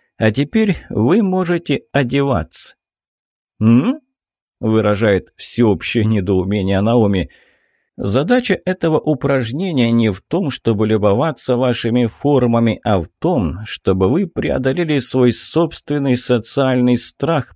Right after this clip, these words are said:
поясняю я. «Здесь вопрос не в вашей внешней форме, а в том, что творится у вас в голове.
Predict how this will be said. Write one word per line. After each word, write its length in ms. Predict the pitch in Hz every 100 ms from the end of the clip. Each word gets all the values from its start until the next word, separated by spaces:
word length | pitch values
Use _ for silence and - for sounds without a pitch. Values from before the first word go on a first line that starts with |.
| _
поясняю 720 | 117 110 101 - 117 123 131
я. 180 | 87 - - _ _ _
«Здесь 460 | 95 92 104 233 240
вопрос 460 | - 185 226 208 -
не 120 | 196
в 60 | 165
вашей 440 | 170 185 - 165
внешней 600 | 151 151 147 120 - 113
форме, 500 | 85 - 190 123 98
а 160 | - 95
в 80 | 78
том, 400 | _ 160 170 135
что 380 | - - - 135
творится 640 | 107 110 113 147 156 -
у 220 | - 139 131
вас 240 | 131 117
в 160 | 117 113
голове. 600 | 107 131 180 170 98